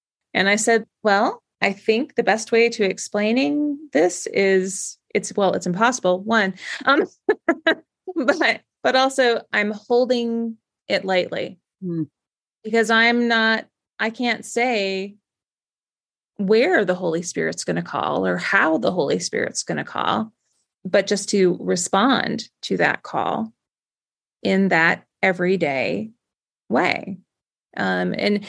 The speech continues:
Speaker 1: and I love the idea of taking thin space or sanctuary, you know, and have that be a part of our daily lives. For myself, uh, a space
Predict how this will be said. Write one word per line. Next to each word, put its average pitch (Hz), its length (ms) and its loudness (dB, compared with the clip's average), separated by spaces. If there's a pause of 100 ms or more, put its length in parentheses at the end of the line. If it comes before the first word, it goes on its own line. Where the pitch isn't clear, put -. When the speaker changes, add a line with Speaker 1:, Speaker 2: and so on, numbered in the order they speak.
Speaker 1:
and 220 120 2
I 220 60 6
love 226 200 6
the 247 140 4
idea 208 360 4
of 180 80 -4
taking 185 460 -4
thin 202 180 0
space 180 420 0
or 175 580 0
sanctuary, 196 840 0 (600)
you 196 120 0
know, 180 240 2
and 175 160 2
have 175 260 2
that 175 280 0
be 185 220 0
a 175 40 0
part 180 380 2
of 180 120 0
our 165 160 -2
daily 160 440 -4
lives. 165 680 -4 (540)
For 233 120 2
myself, 185 920 2 (580)
uh, 180 240 2
a 196 100 0
space 190 460 0